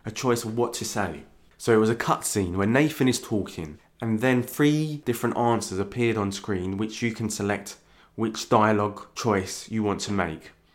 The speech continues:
So in the one that was seen, he could, or the player could press triangle to say,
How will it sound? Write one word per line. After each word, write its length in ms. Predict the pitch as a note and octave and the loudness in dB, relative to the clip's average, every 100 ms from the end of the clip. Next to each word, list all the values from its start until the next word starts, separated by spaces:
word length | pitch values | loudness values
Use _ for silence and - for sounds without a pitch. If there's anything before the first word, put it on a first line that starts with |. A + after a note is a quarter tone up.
| _ _ _ | _ _ _
So 560 | - A#2+ A2+ C#3 C#3 - | -6 0 2 2 0 0
in 540 | A#2+ A#2+ A#2 A#2+ A2 | 2 4 4 2 -2
the 100 | B2 | 0
one 220 | A#2 C3 | 4 4
that 80 | C#3 | 4
was 140 | A2 - | 0 0
seen, 520 | A#2+ G2 G#2 B2 - | 0 2 2 0 -4
he 220 | A#2 A2 | -4 -4
could, 420 | A#2 A2 G#2+ G2 - _ - | 0 2 2 -2 -14 _ -2
or 180 | G#2+ G#2+ | 2 4
the 60 | |
player 440 | G#2+ B2 C#3 G#2+ A2 | 2 4 4 4 2
could 240 | A2 - | -2 -4
press 240 | G#2+ G2 | -4 -4
triangle 560 | - B2 A#2 G#2 G2 A2 | -2 0 2 2 0 0
to 100 | G#2+ | -4
say, 540 | - G2 F#2+ G2 F#2+ | -4 0 2 0 -2